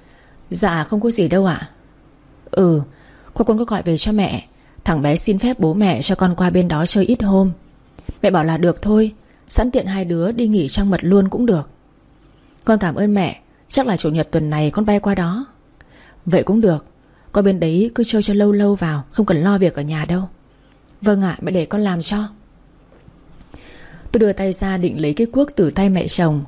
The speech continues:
để phụ bà xới đất thì mẹ bảo, Ờ,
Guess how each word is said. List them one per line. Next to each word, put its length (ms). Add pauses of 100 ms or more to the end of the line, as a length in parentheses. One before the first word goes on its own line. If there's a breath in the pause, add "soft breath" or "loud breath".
(120)
để 200
phụ 240
bà 180
xới 160
đất 200
thì 100
mẹ 160
bảo, 280 (960 soft breath)
Ờ, 320